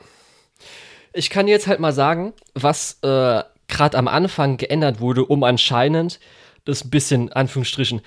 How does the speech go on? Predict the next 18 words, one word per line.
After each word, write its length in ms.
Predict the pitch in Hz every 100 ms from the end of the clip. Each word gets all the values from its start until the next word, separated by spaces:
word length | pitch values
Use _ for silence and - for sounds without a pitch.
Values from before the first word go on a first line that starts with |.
| - - _ _
logischer 600 | - 139 147 165 - 151
aufzubauen 800 | 156 - - 170 156 147 175 277 _ - - - -
und 260 | 147 147 151
halt 520 | 131 135 - - -
den, 460 | 135 123 120 127 - -
die 180 | 135 147
Person, 380 | 139 123 135 131
die 100 | 123
vielleicht 280 | 117 117 -
kein, 320 | 127 135 143 - -
äh, 400 | 139 135 131 131
Fate 360 | 131 - 143 139
Grand 180 | 143 135
Order 140 | 139
gespielt 400 | 147 - 151 -
haben, 440 | 143 139 147 151 - -
besser 300 | 131 - 113
einzuführen. 760 | 101 135 - 156 - 160 208